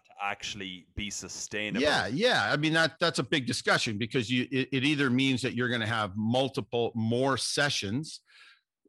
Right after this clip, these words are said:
Speaker 2: in your micro. We, we try to get away with, you know, everything is about doing as little as possible more often, right? But you just can't do it in some events, right? Like, you
Speaker 1: Right.
Speaker 2: can't,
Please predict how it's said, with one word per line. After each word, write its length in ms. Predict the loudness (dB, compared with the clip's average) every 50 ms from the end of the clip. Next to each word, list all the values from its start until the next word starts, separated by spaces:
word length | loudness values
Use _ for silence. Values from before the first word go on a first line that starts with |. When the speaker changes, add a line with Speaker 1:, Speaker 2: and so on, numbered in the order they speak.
| _
Speaker 2:
in 140 | -2 0 0
your 200 | 2 2 2 2
micro. 720 | 2 4 4 4 4 2 0 -4 -6 -4 -4 -4 -4 -6 -8
We, 300 | -10 -6 -4 -2 -2 -2
we 180 | 0 -2 -2 -2
try 220 | 0 0 0 0
to 80 | 0 0
get 200 | 0 0 0 2
away 280 | 2 2 2 2 2
with, 320 | 0 0 0 -2 -2 -2 -2
you 80 | -2 -2
know, 60 | 0 2
everything 380 | 2 2 2 2 2 2 2 2
is 200 | 0 0 -2 -8 -12 _ _ _ _ _ _ _ _
about 420 | -6 -2 0 2 0 0 0 -2 -2
doing 400 | 0 2 2 2 2 2 0 -2 -4 -12 -20 -20 -20 _ _ -4
as 200 | -4 -4 -2 -2
little 560 | -2 0 0 2 4 4 6 6 4 4 2
as 140 | 2 0 0 -4
possible 800 | -6 -4 -2 0 2 2 0 0 -2 -2 0 0 0 0 0 0
more 360 | 2 2 4 4 4 4 2
often, 420 | 4 4 4 2 0 -2 -10 -20 -20 -20 _
right? 300 | -12 -8 -4 -4 -4 -6 -4 _
But 180 | -2 -2 0 -2
you 100 | -4 -4
just 320 | -2 -4 -4 -4 -6 -6
can't 380 | -8 -6 -2 -2 -2 -2 -2 -6 _ _ _ _
do 220 | 2 2 4 4
it 160 | 2 0 -4 -10 -10 -8
in 140 | -8 -6 -4
some 260 | -2 -2 0 0 0
events, 440 | -2 -2 -4 -6 -6 -8 -10 -12 -10 -6
right? 260 | -4 -4 -4 -4 -2 -2
Like, 220 | -2 -2 -2 -4
you 60 | -8 -8 -4
Speaker 1:
Right. 140 | -4 -2 0
Speaker 2:
can't, 380 | 2 2 2 2 0 -2 -8